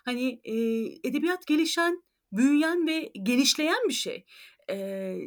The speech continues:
siz Anna Karenina ile modern insanları eğer kıyaslarsanız, e, elma ile armutu kıyaslamış gibi bir şey olursunuz. Yani ben,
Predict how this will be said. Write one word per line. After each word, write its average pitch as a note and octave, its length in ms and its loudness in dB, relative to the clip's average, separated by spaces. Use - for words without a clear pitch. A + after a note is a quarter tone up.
siz - 540 -4
Anna C4+ 280 4
Karenina E4+ 460 4
ile F4 120 4
modern D#4 380 4
insanları E4 640 2
eğer C4 300 6
kıyaslarsanız, F4+ 920 2
e, G#3+ 80 0
elma C#4+ 440 6
ile F#4 100 4
armutu D#4 360 0
kıyaslamış F#4+ 520 -2
gibi F4 140 -2
bir G4 60 -2
şey - 220 4
olursunuz. G#3+ 480 -2
Yani D#4 440 0
ben, D#4 400 -4